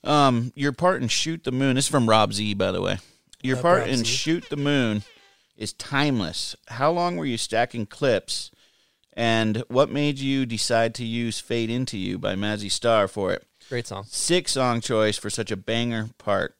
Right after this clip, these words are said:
Speaker 1: Shouts to Chris's part two in Shoot the Moon.
Speaker 3: Oh, thank you.
Speaker 2: That was a lot of unpacking to do. <laughs> But, no, basically, I think we just filmed one season for that. I think it was just one season that we filmed for Shoot the Moon. And the other question was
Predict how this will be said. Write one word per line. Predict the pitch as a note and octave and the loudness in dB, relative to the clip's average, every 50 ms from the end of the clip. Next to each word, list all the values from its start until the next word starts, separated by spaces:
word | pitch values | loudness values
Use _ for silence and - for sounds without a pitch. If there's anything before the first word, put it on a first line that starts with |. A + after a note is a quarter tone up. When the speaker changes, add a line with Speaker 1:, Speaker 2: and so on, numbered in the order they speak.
| _ _ _ | _ _ _
Speaker 1:
Shouts | - - - A#2+ B2 A#2 - | -8 -2 0 2 2 2 0
to | - A#2 | -6 -10
Chris's | - - - A#2+ A2+ - - A2 | -12 -10 -8 -8 -8 -6 -8 -12
part | - - A2+ G2+ F#2+ - | -8 -4 -2 -2 -2 -4
two | - - F#2+ E2+ | -6 -8 -8 -8
in | E2+ | -8
Shoot | - - F2 E2+ - | -10 -10 -12 -12 -12
the | - | -12
Moon. | C#2+ C#2+ - - - _ _ _ _ _ _ _ _ _ _ _ _ _ _ _ | -12 -10 -10 -12 -14 _ _ _ _ _ _ _ _ _ _ _ _ _ _ _
Speaker 3:
Oh, | - A#2 | -16 -14
thank | - - C3 B2 G#2 | -12 -10 -12 -12 -12
you. | F#2+ - _ _ _ _ _ _ - - - _ _ _ _ _ _ _ _ _ _ _ _ _ _ _ _ | -14 -20 _ _ _ _ _ _ -20 -20 -20 _ _ _ _ _ _ _ _ _ _ _ _ _ _ _ _
Speaker 2:
That | C3+ B2+ | -20 -20
was | B2 A#2 | -20 -20
a | A2+ A#2+ | -20 -20
lot | B2+ B2 B2 | -18 -18 -18
of | B2+ C3+ C3+ | -16 -16 -18
unpacking | C3 - - - D#3 D3 _ _ _ _ | -18 -20 -20 -20 _ _ _ _ _ _
to | _ | _
do. | _ C#3+ C#3+ - _ _ _ _ - - - A#3+ G#3 - - - - - | _ _ -20 -20 _ _ _ _ -2 4 6 6 6 6 2 -4 -10 4
<laughs> | - | 10
But, | E3+ D#3+ E3 - - - | 12 12 12 10 6 4
no, | F3 F#3 E3 C3+ | 8 8 8 10
basically, | C3 C#3+ D#3+ - - F3 - E3+ E3 D#3+ D3+ | 8 6 6 6 4 2 2 2 2 2 2
I | C#3 C#3+ | 2 2
think | E3+ G3 G3 | 0 2 2
we | F#3 | 2
just | F3 F3+ - - | 0 0 0 0
filmed | F#3+ F3+ F3 F3 | 0 0 0 2
one | E3+ F3 E3 | 0 2 0
season | - - G3+ F#3 D#3+ C3+ | 0 0 0 0 -2 -2
for | - - | -2 -2
that. | B2 A#2 A#2+ B2+ - _ _ _ _ _ _ _ | -2 -2 -4 -6 -8 _ _ _ _ _ _ _
I | _ _ | _ _
think | - D3 C#3+ | -10 -8 -6
it | C#3 | -4
was | C#3 C3+ C3 | -4 -4 -4
just | C#3 - - | -4 -4 -4
one | C#3+ C#3 C3+ B2+ | -4 -4 -2 -2
season | - - C3+ C3 C3 C#3 C#3+ D3 D3 D3 - _ _ _ | -2 -4 -4 -4 -4 -4 -4 -4 -6 -6 -10 _ _ _
that | - C3 | -12 -8
we | C3 C#3 | -6 -6
filmed | C3 - D3 C3+ C3 | -6 -4 -6 -6 -6
for | - C#3+ | -8 -8
Shoot | C3 - C#3+ C3+ | -6 -6 -8 -8
the | - | -8
Moon. | C#3+ C#3 C#3 C#3+ D3 D#3 D#3+ G3 - _ _ _ _ _ _ _ | -8 -8 -6 -6 -6 -6 -6 -8 -12 _ _ _ _ _ _ _
And | D3 C#3 C3 B2+ B2+ B2+ | -8 -6 -4 -4 -4 0
the | D#3 D#3+ | 0 2
other | D#3+ D#3+ | 2 2
question | - D#3 D3+ - - D3 C#3+ | 0 0 -2 -2 -2 -2 -2
was | C#3 C3 C3 | -2 -2 -4